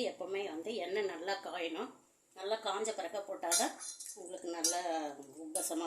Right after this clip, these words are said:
வரும் வடை. ஒரு எண்ணெய், ஒரு கையில வந்து தண்ணியை நல்லா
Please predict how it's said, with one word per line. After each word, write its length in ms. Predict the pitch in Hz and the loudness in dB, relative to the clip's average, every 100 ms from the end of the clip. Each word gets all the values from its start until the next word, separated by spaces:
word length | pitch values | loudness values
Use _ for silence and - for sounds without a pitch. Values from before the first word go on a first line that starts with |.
| 160 | 0
வரும் 260 | 151 156 156 | -2 -4 -4
வடை. 180 | 151 170 302 - - - _ _ _ - - - 196 | -4 -4 -6 -12 -20 -20 _ _ _ -20 -20 -10 -4
ஒரு 120 | 185 | 0
எண்ணெய், 220 | 185 185 180 | 0 2 0
ஒரு 100 | 185 180 | 2 2
கையில 240 | 180 202 208 | 2 4 4
வந்து 220 | 185 180 254 311 - - _ _ - | 4 2 0 -4 -12 -20 _ _ -2
தண்ணியை 280 | - 214 208 185 | 0 2 0 0
நல்லா 200 | 175 | -2